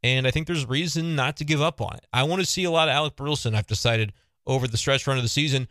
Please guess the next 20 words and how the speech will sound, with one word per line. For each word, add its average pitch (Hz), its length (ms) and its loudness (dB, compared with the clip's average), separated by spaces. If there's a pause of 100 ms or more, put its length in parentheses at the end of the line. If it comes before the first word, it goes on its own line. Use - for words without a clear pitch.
(280)
which 151 220 0
is 196 100 0
difficult. 175 520 0
Like, 143 240 -2 (100)
y-, 107 160 -18
you 98 340 -6
don't 156 200 0
really 165 180 0
have 160 140 0
a - 20 2
lot 156 160 2
of 147 80 -2
space 160 400 -2
to 151 100 -2
put 180 280 0
guys, 120 460 2
and 123 100 -2
I 123 80 2
understand 139 420 0
that. 139 300 2